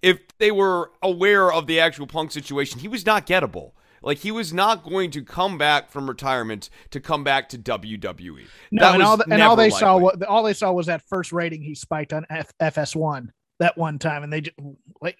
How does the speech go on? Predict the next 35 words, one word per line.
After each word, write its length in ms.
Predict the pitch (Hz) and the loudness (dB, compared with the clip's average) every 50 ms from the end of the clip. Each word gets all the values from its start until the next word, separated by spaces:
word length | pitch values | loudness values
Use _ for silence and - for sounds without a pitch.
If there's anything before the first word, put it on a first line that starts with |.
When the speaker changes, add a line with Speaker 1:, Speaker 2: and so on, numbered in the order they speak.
| 135 151 | -12 -6
Speaker 2:
what? 220 | 170 175 175 - - | -2 -2 -2 0 -2
You, 220 | 170 170 180 185 | -2 -2 -2 -2
you 160 | - 180 202 208 | 0 0 2 4
let 160 | 220 214 - | 4 4 4
this 160 | 226 220 - | 0 0 2
guy 240 | 151 214 196 185 180 | 2 2 4 4 2
go? 280 | 170 180 190 196 240 | 2 2 4 6 6
What 180 | 330 392 277 277 | 6 6 4 4
are 40 | 302 | 2
you 120 | 285 254 | -2 -4
talking 380 | - 214 269 349 330 - 202 170 | -4 -2 -2 -2 -2 -2 -4 -6
about?" 260 | 151 147 131 131 _ | -6 -8 -10 -12 _
type 240 | - 156 143 143 143 | -8 -8 -8 -6 -8
of 80 | 143 | -10
thing. 240 | - - 143 139 143 156 | -8 -8 -8 -8 -8 -4
Yeah. 260 | 175 170 135 127 127 - | -2 -2 -2 -2 0 0
Speaker 1:
Uh, 120 | 214 208 - | 0 0 0
Speaker 2:
It 200 | - 165 156 143 - | -2 -6 -8 -6 -6
Speaker 1:
i-, 40 | 208 | -8
i-, 260 | 214 - - - - - | -10 -10 -12 -16 -8 0
in 120 | 220 226 208 | 0 2 2
a 60 | 196 | 2
weird 360 | 165 147 151 160 185 214 240 | 0 -2 -2 -2 -2 -2 -2
way, 380 | 302 294 311 359 392 381 320 - _ _ _ _ - | -2 -2 0 0 -2 -4 -6 -6 _ _ _ _ 2
I 120 | 190 214 | 2 4
almost 420 | 208 214 233 269 285 285 277 - - | 4 2 2 2 0 -2 -2 0 0
gotta 220 | 262 233 233 220 | 2 2 2 2
come 340 | 226 - - 226 220 220 214 | -2 0 0 2 2 2 2
in 260 | 196 180 190 202 202 | -2 -2 -2 -2 0
defense 440 | 185 220 214 - 196 196 202 196 220 | -2 -4 -4 0 -2 -2 -2 -2 -6
of 100 | - 156 | -6 0
W 300 | 196 190 190 185 190 180 | 2 2 2 0 -4 -2
W 400 | 151 180 180 147 156 151 156 202 | 0 0 0 0 -2 -6 -6 -4
E 160 | 254 294 269 | -4 -4 -4
here. 360 | 214 160 131 113 90 73 73 | -2 -2 -4 -4 -4 -6 -10